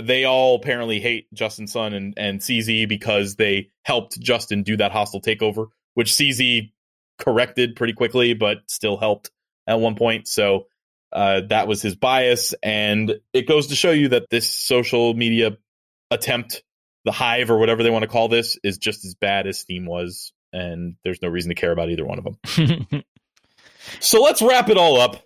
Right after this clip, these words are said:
Speaker 2: Yeah,
Speaker 1: Let's,
Speaker 2: I have,
Speaker 1: let's,
Speaker 2: I have
Speaker 1: what
Speaker 2: one
Speaker 1: do
Speaker 2: more
Speaker 1: we each
Speaker 2: complaint.
Speaker 1: think about C Z and Binance?
Speaker 2: Listen, hold on. Before we talk about C Z, because you know what? Whatever, man. C Z's fine.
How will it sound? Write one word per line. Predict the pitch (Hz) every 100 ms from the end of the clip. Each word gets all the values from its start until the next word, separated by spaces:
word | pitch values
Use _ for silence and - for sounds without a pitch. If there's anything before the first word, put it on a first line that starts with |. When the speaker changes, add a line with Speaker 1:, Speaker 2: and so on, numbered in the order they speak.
| _ _
Speaker 2:
Yeah, | 165 135
Speaker 1:
Let's, | 117 151
Speaker 2:
I | 196
have, | 247 240
Speaker 1:
let's, | 196
Speaker 2:
I | 226
have | 226 196
Speaker 1:
what | 330
Speaker 2:
one |
Speaker 1:
do | 349
Speaker 2:
more | 269
Speaker 1:
we |
each | 240
Speaker 2:
complaint. | 233 131 214
Speaker 1:
think | 196
about | 196 175 156
C | - 170
Z | 143 143
and | 127 104
Binance? | 90 87 95 - -
Speaker 2:
Listen, | 175 143 117 -
hold | 131 165
on. | 110
Before | 107 139 214
we | 190
talk | 180 170
about | 147 139
C | 131 135 123
Z, | 117 113
because | 113 156 180 170
you | 220
know | 220
what? | 214 202 - _ - _ _ _
Whatever, | 196 104 98 104
man. | 117 123 123 113 _
C | - 214
Z's | 185 180
fine. | - 123 120 120 120